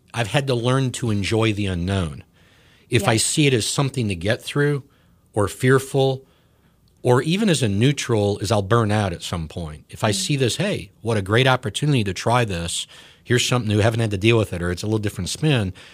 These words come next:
Speaker 1: then it becomes a whole different ballgame. I also find the people around me relax a little bit.
Speaker 2: Yes.
Speaker 1: Um, you said something about encouragement. It has, and I don't wanna know names, but ha-, has there been anybody that's tried to discourage you from doing this, where they've said, "Don't do it, this is a problem, you're taking too much risk,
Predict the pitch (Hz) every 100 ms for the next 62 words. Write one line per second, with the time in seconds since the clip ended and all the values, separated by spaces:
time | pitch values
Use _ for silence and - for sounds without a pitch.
0 | - _ 113 117 110 113 104 104 107 101
1 | 92 101 117 107 101 143 - 131 101 -
2 | 131 117 98 104 113 110 92 92 90 90
3 | - 92 90 87 87 87 - 208 196 -
4 | 117 120 117 - - - 294 - 202 156
5 | 113 - 143 139 123 113 - - - 104
6 | - 151 135 - 165 175 175 156 - -
7 | 135 123 110 117 123 113 101 123 - -
8 | - 147 - 143 156 247 247 185 180 120
9 | - - 104 135 156 147 - 151 147 143
10 | - 131 131 143 147 151 147 - 117 113
11 | 113 104 - 107 104 135 117 131 135 135
12 | 110 123 110 - 123 123 123 123 107 -
13 | 120 117 - 120 95 143 143 135 -